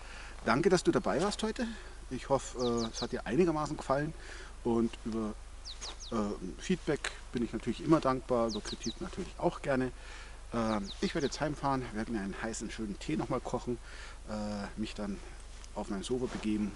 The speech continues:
und einfach ein bisschen die, äh, Füße ausruhen. War tatsächlich jetzt mit dem Schnee und dem Unterholz anstrengender, als ich dachte. Und ja, ich hoffe,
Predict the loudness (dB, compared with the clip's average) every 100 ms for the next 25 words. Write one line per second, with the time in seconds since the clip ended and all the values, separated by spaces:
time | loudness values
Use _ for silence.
0 | -6 -8 -6 -6 -6 -8 -10 -12 -12 -12
1 | -12 -10 -8 -6 -4 -4 -4 -6 -12 -10
2 | -8 -8 -10 -10 -10 -8 -10 -6 -4 -4
3 | -4 -6 0 0 0 -4 -12 -6 0 0
4 | 0 -2 -2 0 -2 -2 -2 -4 2 4
5 | 6 4 0 -2 -2 -2 -2 -4 -10 -12
6 | -12 -12 -2 0 0 2 4 4 2 -4
7 | -4 0 0 0 -8 -10 -10 -10 -12 -4
8 | 0 2 0 4 4 4 -4 -12 -12 -12
9 | -4 -2 6 6 6